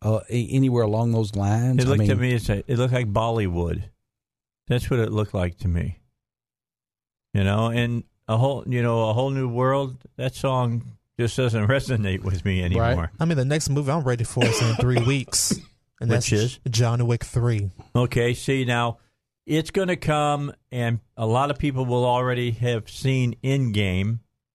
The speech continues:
Speaker 2: for sure, and they'll be ready for John Wick three. No doubt about Parabellum is
Speaker 3: Mm-hmm.
Speaker 2: what it's called.
Speaker 1: Well, you wanna talk about what's coming up.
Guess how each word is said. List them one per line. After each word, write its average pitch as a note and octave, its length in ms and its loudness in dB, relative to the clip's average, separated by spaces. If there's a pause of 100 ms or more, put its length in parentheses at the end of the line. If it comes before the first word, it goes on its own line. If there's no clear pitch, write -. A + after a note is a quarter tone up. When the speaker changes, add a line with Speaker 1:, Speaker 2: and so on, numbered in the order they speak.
(400)
Speaker 2:
for G#2+ 80 0
sure, F#2 540 0 (520)
and A2+ 320 -2
they'll B2+ 260 2
be A#2+ 180 -2
ready A#2 300 0
for F#2 320 -4 (180)
John F#2+ 320 0
Wick F2 180 -6
three. F2+ 300 -4
No F#2 160 0
doubt F2+ 240 0
about E2+ 260 -4
Parabellum F2+ 600 0 (180)
is A2 60 2
Speaker 3:
Mm-hmm. G#2+ 100 2
Speaker 2:
what F2+ 100 2
it's - 140 -6
called. - 320 -4 (100)
Speaker 1:
Well, F#3+ 160 2
you G3 120 0
wanna E3+ 120 2
talk F3+ 240 0
about E3+ 220 0
what's E3 160 -2
coming G3 300 -2
up. - 340 -2